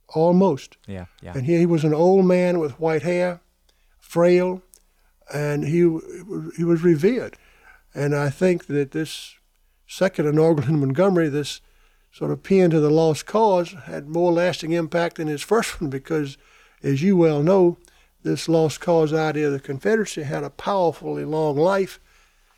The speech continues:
Speaker 1: It's even still with us, and it far transcended the bounds of the former Confederate states.
Speaker 2: And you think that there was something about this ceremony, the, uh, the reenacting of the,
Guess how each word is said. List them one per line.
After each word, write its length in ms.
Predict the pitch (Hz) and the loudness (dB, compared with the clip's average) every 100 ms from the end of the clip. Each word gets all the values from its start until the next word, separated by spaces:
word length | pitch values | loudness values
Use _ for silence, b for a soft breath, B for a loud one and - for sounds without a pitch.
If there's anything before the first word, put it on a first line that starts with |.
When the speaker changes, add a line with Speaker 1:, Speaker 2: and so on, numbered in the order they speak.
| _ | _
Speaker 1:
It's 280 | - 165 - | -6 -6 -4
even 260 | 170 156 147 | -4 -2 -4
still 300 | - 170 151 | 0 2 4
with 200 | 170 233 | 4 4
us, 220 | 113 - | 0 -6
and 140 | 135 | -8
it 120 | 135 131 | -8 -8
far 300 | - 185 175 | -2 0 0
transcended 680 | - 175 165 - 180 160 | 0 0 0 0 -2 -2
the 100 | 139 | -6
bounds 420 | 135 160 170 160 147 | -6 -4 -2 -2 -4
of 60 | |
the 80 | 143 | -8
former 340 | - 170 160 | -2 -2 -2
Confederate 500 | 143 143 165 165 143 | -4 -8 -2 -2 -2
states. 480 | - 196 196 - - _ _ b b b b b | -4 -4 -4 -8 -20 _ _ b b b b b
Speaker 2:
And 160 | 131 131 | -2 0
you 60 | 127 | 0
think 280 | 139 117 - | -2 -6 -4
that 280 | 123 117 120 | -4 -4 -6
there 100 | 127 | -6
was 140 | 113 | -4
something 280 | - 123 120 | -4 -2 -2
about 380 | 110 120 127 - | -2 -2 -2 -6
this 180 | 123 | -8
ceremony, 680 | - - 139 135 117 110 104 | -8 -2 0 2 0 -4 -6
the, 200 | 104 107 | -8 -10
uh, 100 | - 110 | -12 -12
the 100 | 113 | -12
reenacting 840 | 107 143 127 120 131 _ 104 98 | -2 0 0 -2 -4 _ -8 -6
of 220 | 101 95 | -6 -8
the, 280 | 107 101 98 | -8 -8 -8